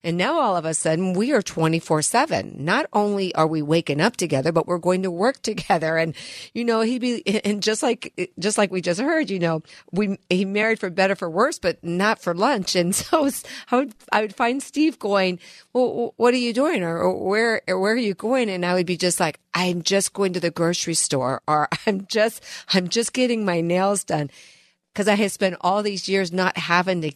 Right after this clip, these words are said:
give him those little details, and all of a sudden I was. So it is a huge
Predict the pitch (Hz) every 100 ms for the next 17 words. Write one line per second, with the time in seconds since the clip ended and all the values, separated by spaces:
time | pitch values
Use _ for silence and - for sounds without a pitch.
0 | - 165 190 247 339 220 156 151 147 151
1 | 147 135 127 135 131 151 139 139 151 147
2 | 156 160 160 160 160 151 139 147 208 170
3 | - 160 - _ - 208 196 - - 160
4 | 147 147 160 180 165 151